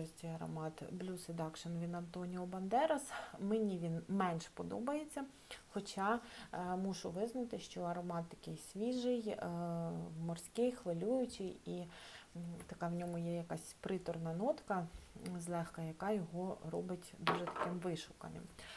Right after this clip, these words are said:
Так, і ось такий ось також чоловічий аромат, кокаїн від Frank Bock-, Bocklet, Bocklet, якщо я правильно кажу.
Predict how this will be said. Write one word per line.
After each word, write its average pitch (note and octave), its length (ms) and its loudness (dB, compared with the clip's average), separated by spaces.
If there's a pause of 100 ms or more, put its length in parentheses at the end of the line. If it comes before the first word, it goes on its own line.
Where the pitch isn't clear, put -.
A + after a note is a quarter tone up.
(460)
Так, F#3+ 400 8
і A#3 320 6
ось G#3 280 2
такий G3 440 2
ось F3+ 180 0 (460)
також F3 300 0
чоловічий F3+ 640 -2
аромат, G3+ 440 2
кокаїн G3+ 720 0 (240)
від G3 280 -4 (140)
Frank F3+ 260 0 (460)
Bock-, A3+ 340 2 (140)
Bocklet, F#3+ 500 0 (300)
Bocklet, G3+ 440 0
якщо - 280 -6
я F3 40 -4
правильно E3+ 400 -2
кажу. G3+ 260 -2